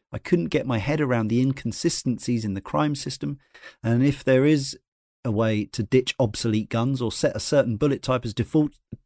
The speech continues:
I sure, <laughs> I sure as heck never found it. So in the end, I never really felt in control of the game. I felt even less in control when I'd stop free roaming to do a story mission that insta-failed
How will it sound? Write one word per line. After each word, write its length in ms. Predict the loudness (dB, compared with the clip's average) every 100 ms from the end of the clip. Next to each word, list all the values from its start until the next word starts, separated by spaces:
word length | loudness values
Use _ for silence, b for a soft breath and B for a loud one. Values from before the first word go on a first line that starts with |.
| -2
I 80 | -2
sure, 560 | -2 -4 0 0 0
<laughs> 40 | -4
I 120 | -6
sure 300 | -4 -2 0
as 140 | -2
heck 220 | -4 -6 -6
never 180 | -8
found 300 | -6 -4 -2
it. 160 | -4 -8 _ _ B B
So 140 | 4
in 100 | 6
the 80 | 6
end, 220 | 4 2
I 80 | 2
never 240 | 2 0 0
really 220 | 0 -2
felt 360 | 0 0 0 -4 0
in 240 | 2 2
control 600 | -2 -6 -2 -2 -2 -6 -12
of 100 | -8
the 60 |
game. 360 | 0 0 0 -4 _ _ _ B B B
I 80 | 0
felt 240 | 2 2
even 260 | 2 4 4
less 220 | 2 0
in 100 | 0
control 440 | -2 -2 0 0
when 100 | 0
I'd 160 | -2 -4
stop 260 | -2 -4
free 240 | -2 0 2
roaming 340 | 2 0 0
to 120 | -2
do 140 | -2 -2
a 20 |
story 340 | -2 -2 0
mission 280 | 0 -2 -2
that 140 | -2 0
insta-failed 760 | -2 -2 -8 0 2 2 0